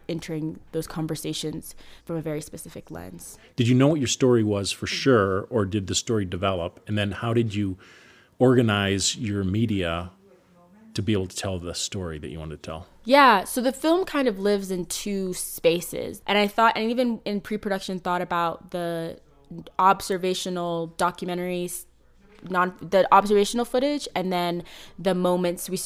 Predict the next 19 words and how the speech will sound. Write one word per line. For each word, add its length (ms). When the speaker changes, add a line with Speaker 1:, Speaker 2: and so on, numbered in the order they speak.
Speaker 1:
we 80
shot 320
on 140
a, 280
a 40
soundstage 920
with, 380
uh, 560
and 200
worked 280
with 100
these, 140
like, 140
kind 140
of 100
choreo-, 320
more 140
choreographed 460
scenes. 480